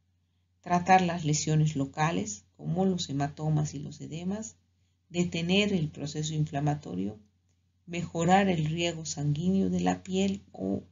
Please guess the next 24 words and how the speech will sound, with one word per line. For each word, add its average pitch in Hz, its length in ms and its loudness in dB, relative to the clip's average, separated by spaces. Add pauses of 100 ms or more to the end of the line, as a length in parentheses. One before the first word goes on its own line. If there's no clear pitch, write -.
(140)
básicamente 185 800 2
de 175 80 -6
una 175 320 4
área 190 260 4
o 165 60 -2
de 151 140 -6
toda 185 400 4
la 175 200 0
piel, 190 300 -4 (800)
evitar, 196 720 2 (640)
eh, 165 240 -8 (260)
trombos 208 560 0
o - 80 -6
disolverlos 175 920 2
para 156 220 -6
evitar 151 380 0
isquemia 151 480 0 (160)
tisular 151 580 -6 (1200)
y 240 280 2
estimular 185 680 4
la 170 140 2
regeneración 151 840 -2
del 147 180 -2
tejido. - 300 -20